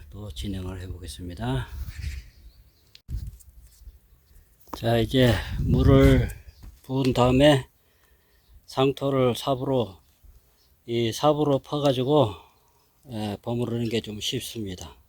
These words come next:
그래서 삽으로 물이 완전히 흡수될 때까지 몇 삽 정도 상토를 넣어 가지고 물과 잘 버물러 줍니다.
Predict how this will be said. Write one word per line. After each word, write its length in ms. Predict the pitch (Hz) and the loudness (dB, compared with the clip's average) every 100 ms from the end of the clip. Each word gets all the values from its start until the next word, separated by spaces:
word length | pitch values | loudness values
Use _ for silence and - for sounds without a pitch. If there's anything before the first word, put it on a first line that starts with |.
| _ | _
그래서 240 | 107 98 101 | -18 -16 -14
삽으로 640 | - 120 113 98 117 127 _ _ _ _ _ _ _ _ _ _ | -10 -8 -6 -6 -4 -6 _ _ _ _ _ _ _ _ _ _
물이 280 | 113 120 117 | -6 0 2
완전히 420 | 110 113 127 113 | 2 2 2 0
흡수될 460 | 120 - 131 117 107 | -2 -8 -4 -2 -4
때까지 580 | 104 107 101 117 98 101 | -8 -12 -6 -4 -4 -6
몇 140 | 113 | -6
삽 220 | 110 123 - | -4 -8 -8
정도 440 | 110 104 117 107 - _ _ _ | -6 -2 -2 -4 -8 _ _ _
상토를 540 | - 123 113 110 101 101 | -12 -10 -10 -10 -10 -8
넣어 160 | 104 | -6
가지고 340 | 107 101 98 107 | -8 -8 -8 -6
물과 540 | 98 104 104 104 120 | -6 -10 -10 -8 -8
잘 460 | - 101 98 107 117 _ _ _ _ _ _ | -10 -12 -10 -10 -12 _ _ _ _ _ _
버물러 420 | 107 98 107 98 | -12 -6 -6 -6
줍니다. 580 | 92 95 90 95 117 123 | -12 -12 -12 -10 -8 -8